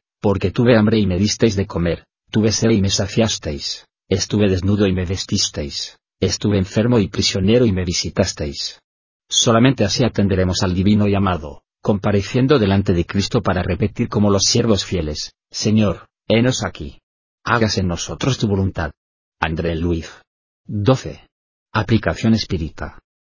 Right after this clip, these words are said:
Evangelio según el Espiritismo, capítulo uno, párrafo cinco. Todo aquello que podemos mencionar como una prueba del progreso de la civilización, forma parte de un grupo de disciplinas experimentadas.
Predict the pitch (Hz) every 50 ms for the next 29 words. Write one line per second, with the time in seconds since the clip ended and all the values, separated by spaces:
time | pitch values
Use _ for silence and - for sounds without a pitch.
0 | _ _ - 113 110 120 123 117 - - 117 113 113 107 - 107 90 95 101 92
1 | 87 90 87 - - 127 117 127 110 - 165 170 151 127 120 110 - 127 117 -
2 | - 113 - 123 120 123 123 113 110 117 107 - 135 135 139 - - 113 - -
3 | - 87 80 - - 73 73 78 _ _ _ _ _ _ _ _ _ _ 117 113
4 | 110 110 107 101 - 113 107 113 120 123 - - - 135 127 123 135 139 131 101
5 | 95 95 95 - - 104 95 95 110 117 - - 104 98 92 92 90 87 82 -
6 | - 104 101 101 107 101 104 101 - - 98 92 92 101 123 127 - 139 107 95
7 | 92 90 - - 90 92 90 92 85 - 104 92 - - 113 95 85 82 - -
8 | _ _ _ _ - - 120 110 107 101 92 - 107 101 - - 117 95 90 85
9 | 85 80 95 117 131 - 113 104 95 98 95 98 95 - - - 104 101 - 135
10 | 117 110 101 - 90 - - - 98 101 95 101 101 92 - - 78 73 71 67
11 | 73 - - - - _